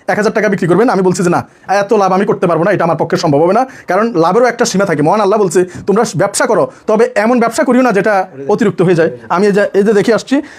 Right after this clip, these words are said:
আজকে আমাদের কাছে তিনটা বায়ার আসছে, একটা বায়ার আসছে রংপুর থেকে, একটা সিরাজগঞ্জ থেকে, আরেকটা আসছে সম্ভবত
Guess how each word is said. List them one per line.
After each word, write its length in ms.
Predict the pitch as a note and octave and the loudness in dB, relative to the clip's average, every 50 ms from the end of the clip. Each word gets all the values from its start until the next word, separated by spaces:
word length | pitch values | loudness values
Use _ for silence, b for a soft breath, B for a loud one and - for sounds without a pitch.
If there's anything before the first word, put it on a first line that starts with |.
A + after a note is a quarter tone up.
| B B | B B
আজকে 280 | F3+ G3 F#3 - - C4 | -4 -2 -2 -2 -2 0
আমাদের 240 | G#3+ A3 A3 A#3 A3 | 0 2 2 2 2
কাছে 220 | A#3+ A3 B3 A#3+ | 2 2 2 0
তিনটা 300 | A#3+ - B3 B3 B3+ C4+ | 2 2 2 2 2 2
বায়ার 200 | A3 G3+ G#3 G#3 | 2 2 2 0
আসছে, 360 | G3 - - - A#3 B3 D4 C4+ B B B B B | 0 -2 0 0 0 0 0 -2 B B B B B
একটা 220 | G#3 G3 G3 - A3 | -4 -2 0 0 0
বায়ার 160 | G#3+ A3+ A3+ | 2 2 0
আসছে 160 | A3+ - A#3+ | 2 2 0
রংপুর 200 | A3+ G#3+ G#3+ G3+ | 2 2 0 -2
থেকে, 160 | G#3+ A#3 A#3+ | 0 0 0
একটা 160 | A3+ - A3+ | 0 0 -2
সিরাজগঞ্জ 360 | G#3+ - G#3+ G3+ F#3 A3+ A3 A3+ | -2 0 0 2 2 0 0 0
থেকে, 140 | A#3 B3+ | 0 0
আরেকটা 260 | A#3+ F#3+ F3+ F#3 G#3 G3 | 0 0 0 0 -2 -2
আসছে 200 | - - A3 G3+ | 0 0 0 0
সম্ভবত 440 | - G3 F3+ F3+ F3+ G#3 G#3 G#3 | 2 0 0 0 2 0 0 0